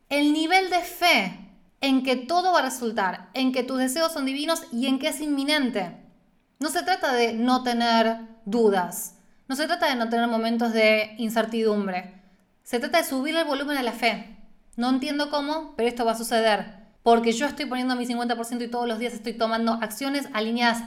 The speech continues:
al nivel que se requiere para obtener los resultados que yo deseo".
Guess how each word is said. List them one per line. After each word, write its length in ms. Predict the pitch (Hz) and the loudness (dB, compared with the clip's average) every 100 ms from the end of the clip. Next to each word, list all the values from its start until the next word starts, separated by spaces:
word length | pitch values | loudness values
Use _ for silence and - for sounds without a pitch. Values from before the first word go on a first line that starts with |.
| - | 0
al 300 | 277 320 302 | 0 2 0
nivel 760 | 262 254 294 285 202 185 - - - _ | 0 2 2 2 2 0 -10 -20 -20 _
que 80 | 220 | -6
se 240 | 214 269 | -2 -2
requiere 800 | 285 262 254 254 202 175 - - - _ _ _ | 0 -2 -2 0 0 0 -6 -8 -20 _ _ _
para 200 | - 247 | 4 6
obtener 260 | 240 226 226 | 6 0 -2
los 100 | 226 | -2
resultados 340 | 208 214 220 | -4 -2 -2
que 80 | 214 | -2
yo 120 | 202 | -2
deseo". 340 | 208 208 214 | -2 0 -2